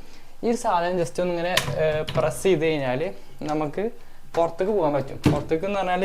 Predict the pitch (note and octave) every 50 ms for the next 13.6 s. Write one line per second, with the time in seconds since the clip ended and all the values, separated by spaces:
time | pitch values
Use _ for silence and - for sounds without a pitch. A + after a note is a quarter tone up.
0 | F3+ - D#3 E3 F#3 G3 G3+ E3 C#3+ C#3+ - - D3+ D3+ D3+ - - D3+ C#3+ C3+
1 | C3+ - E3 D#3 D3 D#3+ D#3+ D#3 C#3+ B2 B2+ C3+ C3+ B2+ A#2+ A#2 A#2 B2 D3 D#3+
2 | - - - - - - - - - - - - - - - - - - - -
3 | D#3 D3 D#3+ E3+ F3 F3+ F#3 G3 G3+ F3+ E3 D#3 - D#3+ - C#3 C3 B2+ - -
4 | C3 C3 - C#3 C#3+ C#3 B2 A2 A2 - - - - - - - - - - -
5 | - - - - - - - - - - - - - - - - - - - D3+
6 | D3+ D#3+ D#3+ E3 D#3+ - F3+ F#3 F3+ - G3 F#3 E3 F3 E3+ F3+ E3+ E3 E3+ F3
7 | E3 C#3+ - - D3 C#3+ D3 D#3 D3+ D3 C#3+ C#3+ C#3+ C#3+ D3+ D3 C#3+ C3+ C3 C#3
8 | C#3 C3+ A#2+ - - B2+ B2 B2 A#2+ B2 A2+ A#2 A#2 - D#3+ F3 - - D3+ D#3+
9 | F3 E3 D#3+ D3+ D3 D3+ D#3 E3 E3+ - - - D3+ C#3+ - D#3 D3 - F3+ F3+
10 | E3+ D3 B2+ - - C3 C3 B2 B2 A#2 A#2+ A#2+ C3+ C#3+ C3+ - D#3+ E3 D#3+ D#3
11 | C#3+ D3+ D3 - - D3+ D#3 D#3 - - - - - - - - E3 D3 C#3 C#3+
12 | C#3 C#3+ C#3+ D#3 D#3+ E3 E3 D#3 D3+ C#3 C#3 C3 C3 C3 D3+ D#3 D3 C#3+ C#3 D3+
13 | D#3+ D#3 D#3+ D3 C3+ C3+ C3 B2+ A#2+ - D3+ D#3+